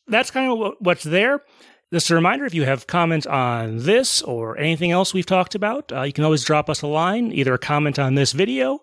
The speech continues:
or you can drop us an email at pokepress at gmail dot com.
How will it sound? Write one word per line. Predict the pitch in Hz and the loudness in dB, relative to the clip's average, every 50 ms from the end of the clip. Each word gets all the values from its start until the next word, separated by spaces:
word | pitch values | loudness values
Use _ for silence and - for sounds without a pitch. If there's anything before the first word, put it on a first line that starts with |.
| _ - - - - - - - - - | _ -20 -20 -20 -20 -20 -20 -20 -12 -4
or | - 160 160 165 | 0 4 4 4
you | 165 | 4
can | 156 165 156 | 2 0 -2
drop | 131 156 156 147 - | 0 0 0 0 -2
us | 139 - | -4 -6
an | 147 - | -4 -2
email | 220 226 214 170 147 151 180 233 - - | 0 2 2 4 4 2 0 -2 -4 -6
at | - 127 127 127 - _ - | -6 -4 -4 -4 -6 _ -4
pokepress | 175 185 185 233 226 - 233 226 214 - - | -2 -2 -2 -2 -2 -2 0 0 -2 -2 -4
at | 147 127 131 - - | -4 -6 -6 -6 -6
gmail | 127 123 135 165 208 240 214 175 165 170 202 226 226 160 | -2 0 2 4 4 4 4 4 4 2 0 -2 -4 -4
dot | - 139 143 175 - - _ | -4 -4 -2 -4 -4 -8 _
com. | - - 139 151 165 185 151 113 104 110 - - | -8 -4 -2 0 0 0 0 -2 -4 -8 -12 -16